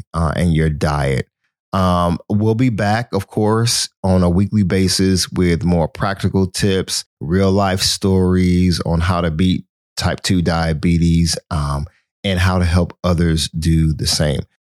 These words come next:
Folks, thank you so much for tuning into this week's episode of the Beating Diabetes Lifestyle Podcast.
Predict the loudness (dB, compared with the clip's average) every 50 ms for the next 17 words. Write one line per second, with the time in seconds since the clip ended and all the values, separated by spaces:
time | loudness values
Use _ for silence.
0 | _ _ -2 -2 -2 0 -2 -4 -8 -10 -8 -6 -4 -4 -4 0 0 2 4 4
1 | 2 2 0 -2 -2 -2 0 0 2 2 0 0 -2 -2 -4 -4 0 0 0 2
2 | 4 4 4 4 2 2 2 2 2 2 2 0 0 0 0 0 0 -2 -2 -4
3 | -4 -2 -2 -2 0 0 0 0 0 0 0 0 0 0 0 0 -2 0 0 0
4 | 2 2 2 2 2 0 0 0 0 0 0 0 0 0 0 2 2 0 0 -2
5 | -2 -2 -2 -2 -4 -4 -4 -2 -2 -2 -2 -4 -6 -6 -6 -4 -4 -4 -4 -6
6 | -6 -6 -6 -6 -4 -6 -8 -10